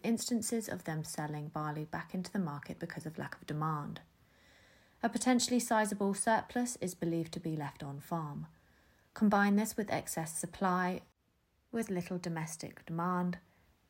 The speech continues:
a recovery in prices seems very unlikely at this stage. We have seen a slight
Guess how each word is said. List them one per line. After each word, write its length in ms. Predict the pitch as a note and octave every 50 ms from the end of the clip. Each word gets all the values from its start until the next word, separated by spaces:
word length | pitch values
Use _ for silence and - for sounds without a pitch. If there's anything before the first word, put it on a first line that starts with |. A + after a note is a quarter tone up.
| _ _
a 80 | - G3+
recovery 520 | G3+ G3+ G3+ - A#3+ A#3+ A#3 A#3+ B3 B3+
in 160 | - - A#3 A3
prices 420 | - F3+ D#3 D#3 D#3+ - D#3 D3+
seems 420 | - - - D#3 D3+ D3+ D#3+ - - -
very 220 | E3 D#3+ F3 G3
unlikely 580 | F#3 E3 E3 D3+ C#3 C3+ - - - D#3+ D#3 -
at 120 | - - - -
this 160 | - C#3+ -
stage. 680 | - - - - E3+ E3 - - - - - - - - _ _ _ _ _ _ _ _ _ _ _ _ _ _ _
We 100 | - C#4
have 100 | C4 B3
seen 240 | B3 - A#3+ A3 G3+
a 60 | G3+
slight 400 | G3+ - - G3 E3+ D#3+ D#3 -